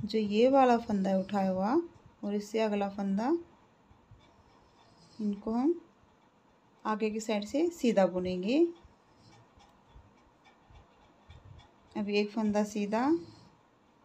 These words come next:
और अब ये सेंटर वाला जो तीस, बीच वाला फंदा है जो उठाया था, उसके साथ और इस वाले फंदे को इकट्ठा हम पिछली साइड से बुनेंगे, ये पीछे ऐसे।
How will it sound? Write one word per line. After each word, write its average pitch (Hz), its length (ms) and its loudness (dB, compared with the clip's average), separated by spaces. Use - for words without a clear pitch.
और 220 140 0
अब 214 140 2
ये 220 140 4
सेंटर 220 360 0
वाला 240 200 4
जो 226 140 0
तीस, 220 440 -2
बीच 214 320 0
वाला 226 180 6
फंदा 202 320 -2
है 226 240 0
जो 208 180 0
उठाया 208 320 0
था, 262 240 0
उसके 214 280 -4
साथ 233 360 0
और 208 240 -6
इस 196 260 -10
वाले 202 180 0
फंदे 196 340 -4
को 277 260 -2
इकट्ठा 226 380 -6
हम 254 180 0
पिछली 247 280 -2
साइड 220 260 -4
से 262 160 -6
बुनेंगे, 180 420 -4
ये - 240 -12
पीछे - 360 -10
ऐसे। - 280 -18